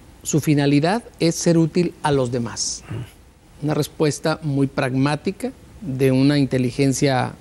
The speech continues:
Speaker 1: muy
Speaker 2: Sí, sí,
Speaker 1: desarrollada.
Speaker 2: sí.
Speaker 1: Sin embargo, mucho antes que él, el carpintero de Nazaret dio una respuesta maravillosa. Y la encontramos, este secreto maravilloso lo encontramos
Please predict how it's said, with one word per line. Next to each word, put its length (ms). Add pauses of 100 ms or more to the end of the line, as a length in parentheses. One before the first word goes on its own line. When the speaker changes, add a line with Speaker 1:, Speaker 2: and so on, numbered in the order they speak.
Speaker 1:
muy 240
Speaker 2:
Sí, 40
sí, 60
Speaker 1:
desarrollada. 500
Speaker 2:
sí. 60 (500)
Speaker 1:
Sin 180
embargo, 600 (500)
mucho 400
antes 340
que 280
él, 160 (1500)
el 160
carpintero 600
de 80
Nazaret 480 (520)
dio 200
una 160
respuesta 600 (160)
maravillosa. 920 (840)
Y 80
la 160
encontramos, 760
este 240
secreto 560
maravilloso 640
lo 120
encontramos 680